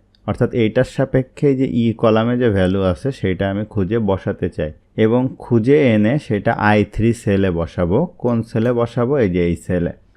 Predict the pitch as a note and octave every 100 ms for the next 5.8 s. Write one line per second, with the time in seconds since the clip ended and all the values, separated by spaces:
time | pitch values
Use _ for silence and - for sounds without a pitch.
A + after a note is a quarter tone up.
0 | _ G2 E2+ B2 B2 A#2 A#2 A2 - G#2+
1 | G#2+ G#2+ G2+ F2 - F2 D2+ - F#2 F#2
2 | F#2 F#2 F#2+ E2+ E2+ G2+ G#2+ A#2 G#2+ G#2
3 | F#2+ F#2+ G2 F#2+ F#2+ G#2 G#2+ G#2+ - A#2
4 | G2+ G#2 - F#2+ A2 A#2 F#2+ F#2+ F#2 F#2
5 | F2 - F#2 G#2 - - C3+